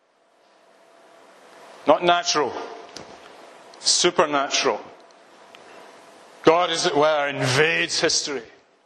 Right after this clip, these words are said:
and upends all the normal rules of science, if you like, and brings about this conception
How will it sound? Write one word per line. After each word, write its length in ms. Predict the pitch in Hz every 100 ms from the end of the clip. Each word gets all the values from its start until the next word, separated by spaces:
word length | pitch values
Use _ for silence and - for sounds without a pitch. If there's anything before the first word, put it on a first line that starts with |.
| _ _ _ _ _ - - - - - -
and 80 | 131
upends 420 | 160 - 170 165
all 260 | 175 185 180
the 80 | 170
normal 360 | 170 170 160
rules 460 | 147 165 165 156 135
of 140 | 135 - - -
science, 600 | - 165 160 151 135 -
if 120 | 123
you 100 | 127
like, 400 | 120 117 - - _ _ _ _ _ _ _ _ _ _ _ _ - - - - 523 - - - - - - - - - - - - -
and 100 | 113
brings 220 | 139 131
about 300 | 120 135 135
this 520 | 131 127 - - - -
conception 880 | - 123 - 143 139 - - 120 113